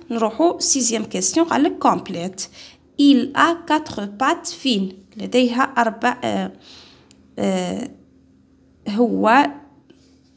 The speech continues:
لديه أربع سيقان رقاق. Vous, مع nous, nous, nous avons. Très bien. Nous avons quatre pattes fines. مع il,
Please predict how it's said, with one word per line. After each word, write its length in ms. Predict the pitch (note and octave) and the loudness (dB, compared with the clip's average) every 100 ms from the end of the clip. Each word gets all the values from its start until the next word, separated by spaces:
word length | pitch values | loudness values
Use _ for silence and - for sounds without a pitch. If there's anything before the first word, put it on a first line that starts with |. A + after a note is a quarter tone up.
| _ | _
لديه 720 | G#3 G3+ G3+ B3 G3 A3+ B3 B3+ | -6 -2 2 4 2 -2 -2 -2
أربع 580 | A3 G3+ A#3 C4 D4+ - | -4 2 0 2 -2 -4
سيقان 800 | - G#3+ - A3 A#3+ C#4+ F4 - - - _ _ _ - _ _ - - | -10 -8 -8 -2 0 2 2 -2 -14 -20 _ _ _ -20 _ _ -10 -4
رقاق. 500 | A3 G#3+ F3+ - - - - - | -4 -2 -4 -6 -16 -20 -20 -10
Vous, 480 | G3 A#3 C#4 E4+ - - - - _ _ _ _ _ _ | -4 2 6 6 6 -2 -14 -20 _ _ _ _ _ _
مع 300 | G#3 G3 G3+ | -4 0 0
nous, 260 | G#3+ D4 A4+ - - - | 4 6 6 4 -4 -8
nous, 640 | A3 A3+ C4+ E4+ A#4 - - _ _ _ _ _ _ _ _ | -4 0 2 2 0 -6 -20 _ _ _ _ _ _ _ _
nous 280 | G3 F#3 G#3 | -10 -8 0
avons. 360 | A#3+ B3 G3 F#3+ - _ _ _ _ _ _ _ _ | 2 2 -4 -12 -16 _ _ _ _ _ _ _ _
Très 200 | - F3+ | -10 -8
bien. 300 | G3 C4 F4+ - - _ | 0 0 0 -6 -20 _
Nous 220 | G3 F#3+ G#3 | -8 -4 -2
avons 320 | G3+ B3+ D4 | 0 0 0
quatre 380 | C4 G3 - G3 | 0 -2 -6 -8
pattes 340 | G3+ F#3 - - | -6 -6 -6 -4
fines. 260 | C4 A3+ - - - - - | 2 4 2 -2 -16 -10 -4
مع 260 | A#3 B3+ B3+ | 0 0 2
il, 400 | A#3 A3+ A#3 | 0 2 2